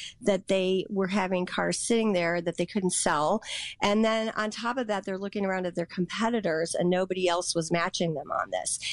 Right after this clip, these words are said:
And they ended up, uh, doing a one eighty. And so now, um, I found, uh, <laughs> I found easily recalls,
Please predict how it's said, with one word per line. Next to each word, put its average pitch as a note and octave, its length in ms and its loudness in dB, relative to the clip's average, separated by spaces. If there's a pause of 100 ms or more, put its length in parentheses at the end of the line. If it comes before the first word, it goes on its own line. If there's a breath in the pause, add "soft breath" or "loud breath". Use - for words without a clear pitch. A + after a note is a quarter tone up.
(240 loud breath)
And F#3+ 220 4
they F#3 220 2
ended G#3 320 2
up, F#3+ 160 0 (260)
uh, E3+ 240 0
doing G3 320 0
a F#3 60 0
one F3+ 200 0
eighty. D#3+ 460 -2
And E3+ 180 0
so E3 280 2
now, E3+ 500 0
um, E3 280 0
I G3 240 2
found, G#3+ 460 -2
uh, G#3+ 480 2
<laughs> E4+ 220 -2
I D#4 180 2
found C#4 320 -2
easily B3+ 560 -4 (240 loud breath)
recalls, A3+ 480 0